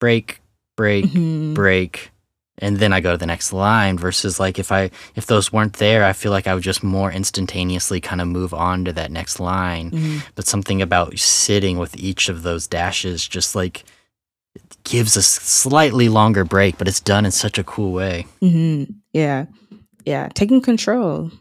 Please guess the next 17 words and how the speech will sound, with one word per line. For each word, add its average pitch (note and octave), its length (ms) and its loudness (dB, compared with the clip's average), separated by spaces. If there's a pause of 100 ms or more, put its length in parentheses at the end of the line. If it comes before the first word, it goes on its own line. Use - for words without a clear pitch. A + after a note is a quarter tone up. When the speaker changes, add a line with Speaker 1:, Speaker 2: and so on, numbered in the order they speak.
(160)
Speaker 2:
Taking F3 320 -4
control C3+ 480 2
Speaker 1:
Yeah. A2+ 80 6
Speaker 2:
of - 80 -2
how E3 220 0
we D3+ 380 4
have C#3 240 -6
to C3 60 -6
move C3+ 280 -6
through C#3 160 -8
the C3 80 -4
space. - 580 -10
Yes. B2 320 0
Speaker 1:
Mm-hmm. G2 260 0 (1400)
Yeah, G#2+ 180 0
I - 20 4
love, A2 500 -2